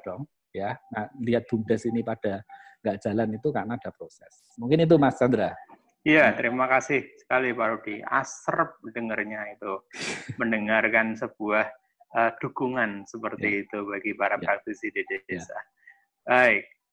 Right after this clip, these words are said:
Speaker 2: saya, Pak, coba panggil kembali, eh, Prof Erani, ya, jika sudah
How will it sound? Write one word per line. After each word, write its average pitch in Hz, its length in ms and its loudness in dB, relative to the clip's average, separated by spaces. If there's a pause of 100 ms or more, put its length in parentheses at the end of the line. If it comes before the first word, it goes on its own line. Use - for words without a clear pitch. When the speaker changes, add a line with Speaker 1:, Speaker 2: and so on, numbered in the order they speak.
(160)
Speaker 2:
saya, 143 560 2 (160)
Pak, 151 240 -6
coba 139 320 -4
panggil 131 320 -6
kembali, 131 640 -2
eh, 123 480 0
Prof 139 240 -2
Erani, 131 560 -2 (160)
ya, 113 320 0
jika 110 560 0
sudah 110 320 -6